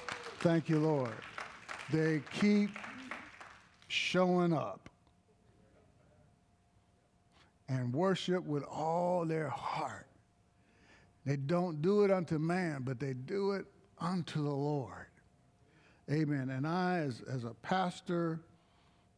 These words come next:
um, I'm proud of my praise team. I'm proud of y'all. Amen. Y'all bless me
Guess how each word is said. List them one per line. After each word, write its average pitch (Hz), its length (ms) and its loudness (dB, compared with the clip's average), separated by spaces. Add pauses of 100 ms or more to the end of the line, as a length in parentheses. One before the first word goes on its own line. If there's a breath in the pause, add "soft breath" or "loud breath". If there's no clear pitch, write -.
(180)
um, 135 540 -2 (160)
I'm 185 220 2
proud 185 520 4
of 147 140 0
my 135 160 -2
praise 139 460 -4
team. 98 220 -6 (1040)
I'm 170 220 0
proud 170 460 4
of 120 160 -6
y'all. 110 380 -8 (680 soft breath)
Amen. 139 560 2
Y'all 139 240 -2
bless 135 460 -2
me 123 160 -2